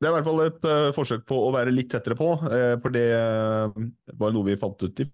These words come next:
fjor, at vi ikke var når vi satt i de oppsummeringsepisodene og skulle peke fremover, det var mye som skjedde imellom. Eh, så det gi-, vi gir et forsøk, og så ser vi hva det står til.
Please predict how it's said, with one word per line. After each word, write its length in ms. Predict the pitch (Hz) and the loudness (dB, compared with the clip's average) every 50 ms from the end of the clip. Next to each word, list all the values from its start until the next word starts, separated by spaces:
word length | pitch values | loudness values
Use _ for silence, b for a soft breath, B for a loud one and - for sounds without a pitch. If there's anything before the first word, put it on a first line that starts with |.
| _ - | _ -2
fjor, 160 | 151 175 208 | 0 0 0
at 80 | 151 - | 0 0
vi 120 | 143 127 | -2 -2
ikke 120 | - - 98 | -2 0 0
var 140 | 95 104 113 | 0 0 2
når 160 | 120 - - | 0 -2 -2
vi 0 | |
satt 180 | - 98 - - 107 | -2 -4 -4 -2 0
i 80 | 107 | 0
de 60 | 107 - | 0 0
oppsummeringsepisodene 800 | - 82 - - - 90 87 85 82 90 82 90 98 90 92 98 | -2 -6 -6 -6 -4 -2 -2 0 -2 -2 -4 -4 -4 -2 -2 -4
og 40 | - | -4
skulle 160 | - 101 92 - | -4 -4 -4 -2
peke 240 | 107 92 - 87 | -4 -4 -4 -8
fremover, 380 | - - - 90 82 85 95 104 | -8 -6 -4 -4 -2 -2 0 0
det 60 | 107 98 | 0 0
var 80 | 98 98 | 0 0
mye 100 | 85 80 - | -2 -2 -4
som 60 | 98 | -4
skjedde 240 | - 98 85 87 92 | -4 -4 -4 -2 -2
imellom. 400 | 95 92 82 82 85 95 95 87 B B B B B B B B B _ _ _ _ - 107 | -2 0 0 0 0 0 -2 -4 B B B B B B B B B _ _ _ _ -8 -4
Eh, 140 | 107 107 101 | -2 -2 -2
så 80 | - 131 | 0 0
det 140 | 127 127 127 127 | 2 2 2 2
gi-, 140 | 123 82 113 | 0 0 0
vi 140 | 123 123 120 110 | 0 -2 -2 0
gir 160 | 117 120 120 | 0 0 0
et 100 | 135 - | 0 -2
forsøk, 300 | - 123 - 165 175 185 | -4 -2 -2 -2 -2 0
og 80 | 131 | 0
så 80 | 123 123 | -2 -2
ser 140 | - - 98 | 0 0 0
vi 60 | 95 95 | 2 2
hva 80 | 90 | 0
det 80 | 95 - | 0 -2
står 220 | - - 85 82 - | -2 -4 -6 -4 -2
til. 160 | 92 87 | -4 -4